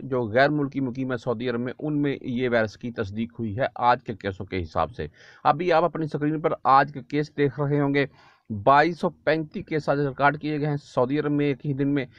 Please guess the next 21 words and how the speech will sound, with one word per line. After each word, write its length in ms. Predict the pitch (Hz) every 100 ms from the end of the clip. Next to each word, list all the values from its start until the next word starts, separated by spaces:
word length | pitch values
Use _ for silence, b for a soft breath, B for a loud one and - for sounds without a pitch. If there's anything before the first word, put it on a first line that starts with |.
| b b
جن 140 | 151 160
میں 120 | 160
ریاض 360 | 123 131 139 143
سر 280 | - 147 147
فہرست 360 | - 147 -
ہے 60 | 147
جی، 80 | 151
سات 360 | 147 - 127 127
سو 180 | - 135 -
پینسٹھ 340 | 160 156 165 143
کیس 200 | 147 -
کے 120 | 143
ساتھ، 300 | - 131 - b b b
مکہ 320 | 127 - - 175
المکرمہ 720 | 165 147 147 135 135 143 139 147 _ _ -
جو 200 | 120 143
کہ 120 | 147
چوبیس 480 | - 151 151 160 -
گھنٹے 320 | 131 123 143 147
کرفیو 380 | - 139 - 165
کے، 120 | 151